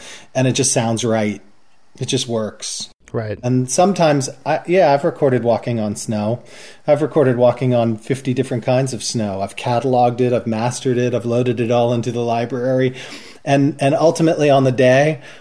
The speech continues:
Speaker 1: cornstarch in the leather glove sounds kind of better sometimes.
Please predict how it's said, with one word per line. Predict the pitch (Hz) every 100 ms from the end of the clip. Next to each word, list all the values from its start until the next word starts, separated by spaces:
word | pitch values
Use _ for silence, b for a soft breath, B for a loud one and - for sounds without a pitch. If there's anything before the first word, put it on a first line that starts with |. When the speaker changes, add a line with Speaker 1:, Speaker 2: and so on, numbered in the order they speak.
| B
Speaker 1:
cornstarch | - 156 147 - 143 131
in | 139
the | 131
leather | 131 127
glove | - 139 117
sounds | - 127 120 117 - - - -
kind | - 123
of | 110
better | 123 127 117
sometimes. | - 107 98 95 90 92 -